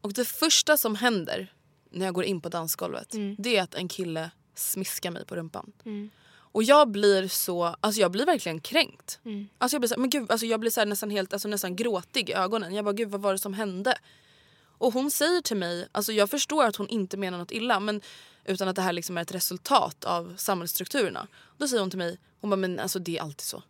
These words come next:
Speaker 2: Mm.
Speaker 1: Hon bara, "Du behöver, alltså, du behöver inte bli arg, det är alltid
Speaker 2: Bry dig
Speaker 1: så här."
Speaker 2: inte om honom.
Speaker 1: Nej, precis, bry dig inte om honom.
Speaker 2: Mm.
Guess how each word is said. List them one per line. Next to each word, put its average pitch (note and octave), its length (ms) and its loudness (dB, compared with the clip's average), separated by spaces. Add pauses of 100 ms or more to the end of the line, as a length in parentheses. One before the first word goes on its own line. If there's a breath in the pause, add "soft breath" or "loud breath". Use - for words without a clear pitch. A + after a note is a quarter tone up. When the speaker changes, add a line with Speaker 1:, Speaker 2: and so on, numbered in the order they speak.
Speaker 2:
Mm. F3 200 -8 (1400)
Speaker 1:
Hon G3+ 80 -4
bara, G3 60 4
"Du F#3+ 80 2
behöver, F#3+ 200 4
alltså, F#3+ 180 0 (140)
du G3 100 -8
behöver G3 200 2
inte F#3+ 160 -2
bli F3+ 80 -2
arg, F3 140 0
det F3 80 -4
är - 40 -2
alltid F#3 80 -4
Speaker 2:
Bry A#3+ 80 4
dig B3+ 80 6
Speaker 1:
så B3+ 60 6
här." B3 60 6
Speaker 2:
inte G#3 120 2
om F#3 100 0
honom. D#3+ 460 -4
Speaker 1:
Nej, C4 180 2
precis, A3+ 220 -2
bry A3+ 160 0
dig A3 100 4
inte F#3 100 0
om F3+ 80 -2
honom. F3 240 -2
Speaker 2:
Mm. F#3+ 40 -2